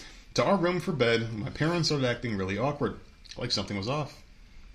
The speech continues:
I asked them what was wrong, and my mom quietly told me that my husband should sleep on the couch in the living room. I was a bit shocked because why? Apparently my dad doesn't feel comfortable. I called her and my dad weird and told my husband to ignore them.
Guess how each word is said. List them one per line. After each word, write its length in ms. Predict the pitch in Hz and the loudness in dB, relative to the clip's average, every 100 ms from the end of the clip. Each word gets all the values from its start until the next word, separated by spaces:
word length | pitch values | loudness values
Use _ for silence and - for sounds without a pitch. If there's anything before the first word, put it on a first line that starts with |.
| - - - - - | -18 -20 -20 -12 -2
I 120 | 139 | 2
asked 200 | 180 160 | 2 2
them 100 | 165 | 2
what 100 | 147 | 2
was 140 | 120 110 | 0 -2
wrong, 260 | 120 127 | 0 0
and 60 | 113 | 0
my 100 | 98 | -2
mom 360 | 101 120 120 110 | -2 -2 -4 -2
quietly 400 | 165 185 180 170 | 0 2 2 0
told 180 | 151 | 0
me 80 | 147 | 0
that 120 | 120 | 0
my 80 | 101 | 0
husband 320 | 120 147 147 135 | 0 0 -2 -2
should 140 | 101 | -2
sleep 340 | - 143 160 | 0 0 0
on 80 | 160 | 0
the 60 | 151 | -2
couch 280 | 127 117 117 | 0 -2 0
in 60 | |
the 60 | 113 | 0
living 220 | 110 127 | 0 0
room. 200 | 110 87 - - - - - - - - | -2 -4 -8 -18 -20 -20 -20 -20 -20 -10
I 60 | 104 | -6
was 140 | 101 | -2
a 40 | 104 | 0
bit 160 | 160 | 0
shocked 360 | - 131 123 - | 2 0 0 -2
because 300 | 104 117 113 | -2 -2 -2
why? 320 | 139 165 117 - - - - - - - - - - | -4 -4 -6 -10 -20 -20 -20 -20 -20 -20 -20 -20 -18
Apparently 340 | - 160 185 175 | -6 -2 0 0
my 120 | 147 | 0
dad 160 | 131 139 | 2 2
doesn't 200 | 120 104 | 0 0
feel 120 | 107 | -2
comfortable. 420 | 101 92 82 85 - - - - - - - - | -2 -6 -6 -10 -12 -20 -20 -20 -20 -20 -20 -12
I 40 | 110 | 0
called 240 | 170 180 165 | 4 4 4
her 100 | 165 | 2
and 80 | |
my 100 | 135 | 2
dad 280 | 110 113 104 | 2 2 2
weird 200 | 117 151 | 2 2
and 100 | 127 | 0
told 120 | 123 | 0
my 100 | 110 | 0
husband 320 | 101 135 131 127 | 2 2 2 0
to 60 | |
ignore 280 | 139 135 160 | 0 0 0
them. 180 | 110 | -2